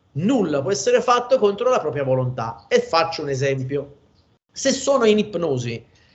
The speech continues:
in ipnosi profonda e sto vivendo una scena importante, e nonostante l'ipnosi sia profonda, la mente razionale è sempre presente e cosciente, c'è una dissociazione, ma la mente razionale è lì, sfatiamo il primo falso mito, non si dorme.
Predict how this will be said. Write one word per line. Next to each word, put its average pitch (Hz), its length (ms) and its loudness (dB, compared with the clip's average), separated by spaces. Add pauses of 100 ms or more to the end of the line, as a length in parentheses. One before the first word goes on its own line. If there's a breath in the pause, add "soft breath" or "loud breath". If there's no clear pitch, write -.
(140 soft breath)
in 240 160 2
ipnosi 240 420 -2
profonda 147 520 0
e 117 40 -6
sto - 160 -2
vivendo 202 300 0
una 156 100 -4
scena 185 520 0
importante, 165 1000 -4 (720 soft breath)
e 143 140 2
nonostante 139 840 0 (100)
l'ipnosi 131 440 -2
sia 131 240 2
profonda, - 920 -2 (240)
la 147 140 0
mente 208 280 0
razionale 151 640 -2
è 127 80 -14
sempre 151 580 0
presente 139 520 0
e 127 60 -12
cosciente, 101 500 -10
c'è 117 120 -12
una 110 100 -8
dissociazione, 131 880 2
ma 95 100 -10
la 117 80 -8
mente 185 240 0
razionale 156 420 0
è 131 40 0
lì, 131 260 0
sfatiamo 165 400 0
il 156 100 -6
primo 165 220 -2
falso 156 340 0
mito, 175 360 0
non 180 240 2
si - 140 -8
dorme. 190 420 2